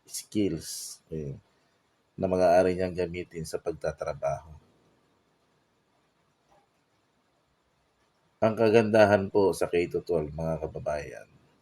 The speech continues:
kasi pag, ah, hindi ka na makakapagpatuloy ng college after mo ng senior high school,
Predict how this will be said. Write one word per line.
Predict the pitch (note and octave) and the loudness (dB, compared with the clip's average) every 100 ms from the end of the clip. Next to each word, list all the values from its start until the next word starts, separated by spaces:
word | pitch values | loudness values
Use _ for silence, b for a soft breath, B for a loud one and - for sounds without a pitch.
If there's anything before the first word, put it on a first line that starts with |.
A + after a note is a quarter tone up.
| _ _ _ _ _ _ _ _ _ _ _ _ _ _ _ _ | _ _ _ _ _ _ _ _ _ _ _ _ _ _ _ _
kasi | G2 - | -4 0
pag, | D#2+ E2+ E2 E2+ | 0 -2 -2 -2
ah, | F2+ E2+ E2+ E2+ D#2+ - _ _ _ | 0 0 -2 -4 -8 -12 _ _ _
hindi | F#2+ F2+ F2+ | -6 -4 -2
ka | F#2+ | 0
na | F2 F2 | 2 2
makakapagpatuloy | E2+ E2 F#2 - E2 - F2 - F2+ E2+ E2+ D#2+ | 2 2 0 -2 -4 -2 -4 -2 -2 0 0 -2
ng | E2 | -6
college | D#2+ A2+ A#2 F#2+ D#2 - | -4 0 2 0 0 -4
after | D2+ - E2+ E2 | -8 -4 -2 -2
mo | D#2+ | -4
ng | E2 | -8
senior | D#2+ E2 E2 E2 | -8 -8 -6 -2
high | G2 G2 | -2 -4
school, | - D#2+ | -6 -10